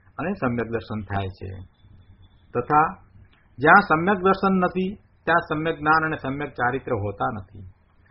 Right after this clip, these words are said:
પોતાનું સ્વરૂપ જ્યાં સુધી અનુભવમાં આવ્યું નથી, ત્યાં સુધી ચારિત્રની તો વાત જ નથી.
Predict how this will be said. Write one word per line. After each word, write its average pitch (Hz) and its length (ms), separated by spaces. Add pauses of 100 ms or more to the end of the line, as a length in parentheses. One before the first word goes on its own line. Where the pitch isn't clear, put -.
(240)
પોતાનું 175 680
સ્વરૂપ 175 440
જ્યાં 151 200
સુધી 170 260
અનુભવમાં 160 540
આવ્યું 165 200
નથી, 156 380
ત્યાં 147 240
સુધી 170 260
ચારિત્રની 156 560
તો 151 100
વાત 113 320
જ 135 140
નથી. 98 320